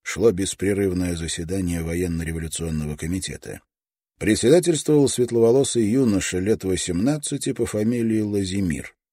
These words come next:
Проходя мимо меня, он остановился и несколько робко пожал мне руку. «Петропавловская крепость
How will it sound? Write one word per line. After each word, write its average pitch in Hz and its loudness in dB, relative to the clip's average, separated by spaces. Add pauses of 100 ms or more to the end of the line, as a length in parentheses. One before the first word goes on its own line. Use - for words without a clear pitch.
(540)
Проходя 92 0
мимо 92 2
меня, 95 0 (280)
он 101 2
остановился 101 -2
и 98 -2
несколько 98 -4
робко 95 -2
пожал 85 -6
мне 92 -2
руку. - -10 (180)
«Петропавловская 80 -4
крепость - -4